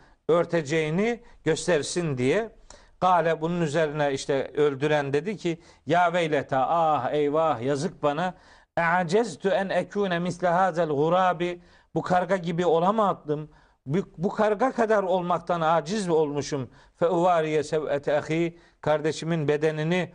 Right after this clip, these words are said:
örtmeyi bile beceremedim deyip "Fe asbaha minen nadimin." Pişmanlık duyanlardan oldu. İşte nefsine mağlup olmak, nadim olmanın, pişmanlığın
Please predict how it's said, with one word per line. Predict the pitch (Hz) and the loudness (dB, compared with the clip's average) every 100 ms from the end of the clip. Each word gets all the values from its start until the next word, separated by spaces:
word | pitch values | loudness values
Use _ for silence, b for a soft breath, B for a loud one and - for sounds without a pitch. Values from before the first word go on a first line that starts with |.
| b b | b b
örtmeyi | 170 165 - 170 180 151 | 0 0 0 -2 0 0
bile | 143 139 | 0 0
beceremedim | 147 147 170 185 156 139 135 135 | 0 0 2 2 0 -2 -2 0
deyip | 175 240 - b b | 0 -2 -6 b b
"Fe | - | -2
asbaha | 180 170 165 160 160 | 0 0 -4 -2 -2
minen | 160 156 147 | 0 -2 0
nadimin." | 143 135 123 139 214 247 208 B B - | 0 0 0 0 -2 -4 -8 B B -8
Pişmanlık | 156 - 170 165 160 208 - | -6 -4 0 0 2 -2 0
duyanlardan | 156 143 143 143 135 160 143 | 0 0 0 0 2 0 0
oldu. | 120 107 90 92 b b b | -2 -2 -6 -18 b b b
İşte | 254 208 - 147 - B - | -2 -2 -4 -6 -8 B -4
nefsine | 196 220 - 185 175 | -2 -2 -2 0 0
mağlup | 180 190 185 185 170 | 2 2 2 2 2
olmak, | 175 196 269 - - b b b - | 0 2 -2 -2 -20 b b b -12
nadim | 127 165 185 180 160 254 202 156 | -2 2 4 2 2 0 2 2
olmanın, | 160 151 147 139 120 104 b b | 0 0 -2 -2 -4 -6 b b
pişmanlığın | 190 185 170 180 175 175 190 247 302 262 | -4 -2 -2 0 2 2 2 2 -2 -8